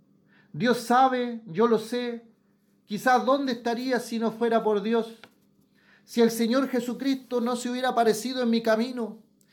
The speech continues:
si no me hubiera salvado en mi juventud, quizás dónde estaría en el día de hoy. Habría seguido el mismo camino que mis amistades.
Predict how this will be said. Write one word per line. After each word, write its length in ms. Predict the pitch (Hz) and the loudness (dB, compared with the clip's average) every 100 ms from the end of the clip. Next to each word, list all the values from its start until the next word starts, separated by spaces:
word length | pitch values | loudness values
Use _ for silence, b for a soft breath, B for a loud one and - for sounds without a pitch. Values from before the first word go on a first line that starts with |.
| b _ | b _
si 200 | - 220 | -6 -2
no 120 | 247 | 0
me 120 | 247 | 2
hubiera 240 | 247 247 | 2 2
salvado 580 | 220 220 208 208 262 262 | 4 4 4 4 4 4
en 80 | 233 | 0
mi 100 | 220 | -2
juventud, 760 | 226 214 202 - 233 240 220 - _ b b b b | -2 -2 -2 -6 -8 -8 -10 -12 _ b b b b
quizás 360 | 202 185 254 | -4 2 2
dónde 280 | 226 269 262 | 4 2 0
estaría 420 | 240 233 240 262 | -2 -4 -2 -2
en 80 | 240 | 0
el 160 | 226 220 | 2 0
día 240 | 233 233 | 0 2
de 80 | 220 | 2
hoy. 300 | 233 254 233 - _ _ _ _ _ _ _ _ b b - | 2 0 -4 -12 _ _ _ _ _ _ _ _ b b 0
Habría 280 | 170 240 240 | 4 6 4
seguido 640 | 240 247 269 269 254 247 | 0 0 2 2 2 4
el 120 | 240 | 2
mismo 300 | 220 269 254 | 2 -2 -2
camino 720 | 240 226 262 302 262 247 240 - _ _ _ _ b b b b - | 0 0 0 -4 -4 -6 -10 -16 _ _ _ _ b b b b 0
que 100 | 214 | 4
mis 160 | 220 | 6
amistades. 920 | 233 220 220 262 294 269 226 - - | 6 4 2 2 2 2 0 -6 -14